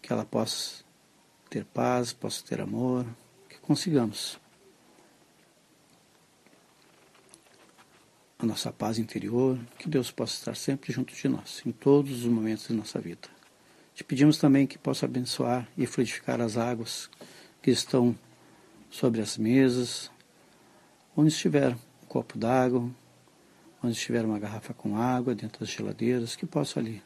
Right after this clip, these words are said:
ser fluidificado e ali colocar os medicamentos necessários para cada um de nós. Que Deus e Jesus possa nos abençoar, que possamos ter uma, um final de domingo abençoado e iniciarmos essa segunda-feira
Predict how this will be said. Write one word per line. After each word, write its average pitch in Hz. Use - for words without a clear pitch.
ser -
fluidificado 131
e 147
ali 151
colocar 117
os 110
medicamentos 107
necessários 117
para -
cada 151
um 143
de 151
nós. -
Que 175
Deus 135
e -
Jesus 127
possa -
nos 110
abençoar, 120
que -
possamos -
ter 135
uma, 120
um -
final 120
de 107
domingo 113
abençoado 113
e 156
iniciarmos 135
essa 113
segunda-feira 131